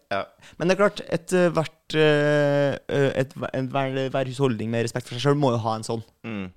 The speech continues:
Speaker 2: Sånn at man, eh, gjestene slipper å tørke seg, eh, på, eh,
Speaker 1: På din baderomshåndduk.
Speaker 2: <laughs> Ja,
Speaker 1: Ja.
Speaker 2: dirty, eh, altså heavy duty <laughs> hånd-, håndduken.
Speaker 1: Heavy duty håndduken. Ja, fordi, eh, jeg har ikke hatt et så stort, eh,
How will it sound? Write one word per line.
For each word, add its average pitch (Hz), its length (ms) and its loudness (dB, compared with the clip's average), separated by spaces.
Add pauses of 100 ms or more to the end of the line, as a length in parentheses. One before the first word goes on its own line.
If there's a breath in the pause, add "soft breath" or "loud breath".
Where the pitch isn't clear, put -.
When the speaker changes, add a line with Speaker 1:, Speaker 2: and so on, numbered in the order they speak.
(220)
Speaker 2:
Sånn - 160 -2
at 117 80 -6
man, 120 240 -4
eh, 117 160 -2
gjestene 113 400 -2
slipper 117 240 -4
å - 80 -8
tørke 110 180 -2
seg, 104 220 -4 (160)
eh, 107 160 -10
på, 107 160 -10
eh, 104 1120 -6 (100)
Speaker 1:
På - 100 -14
din 95 280 -6
baderomshåndduk. 85 840 -2
Speaker 2:
<laughs> 143 60 4
Ja, 147 140 4 (180 loud breath)
Speaker 1:
Ja. 107 140 -2
Speaker 2:
dirty, 135 560 2
eh, 120 960 0
altså 120 320 0 (320)
heavy 123 260 2
duty 120 500 -2
<laughs> - 120 4
hånd-, 170 160 4
håndduken. 220 320 4
Speaker 1:
Heavy 156 180 4
duty - 280 0
håndduken. 98 420 -4 (320 loud breath)
Ja, 147 160 0
fordi, 165 320 -4
eh, 135 640 -2
jeg - 160 -12
har 135 160 -2
ikke 123 160 -12
hatt 120 160 -12
et 120 80 -14
så 123 100 -14
stort, 104 460 -14
eh, 98 320 -4